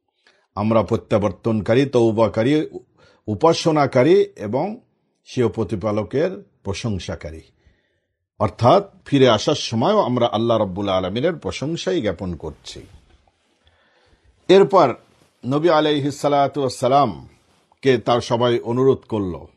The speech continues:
সাহাবায়ে কিরাম বললেন, "ইয়া রাসূলুল্লাহ, এমন তো ঘটনা আমাদের ঘটেনি যে যুদ্ধের ফলাফল বের না করেই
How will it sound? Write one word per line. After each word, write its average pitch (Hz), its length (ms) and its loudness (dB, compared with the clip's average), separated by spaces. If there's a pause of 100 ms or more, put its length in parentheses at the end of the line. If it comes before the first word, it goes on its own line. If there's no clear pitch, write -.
(720)
সাহাবায়ে 117 420 0
কিরাম 110 320 -4
বললেন, 104 280 -2
"ইয়া 120 220 4
রাসূলুল্লাহ, 98 760 -2 (920)
এমন 127 340 2
তো 151 100 2
ঘটনা 113 380 -2
আমাদের 113 360 0
ঘটেনি 107 580 -2 (280)
যে 113 140 0
যুদ্ধের 117 520 2
ফলাফল 127 840 2
বের 143 440 2
না 123 420 0
করেই 175 460 4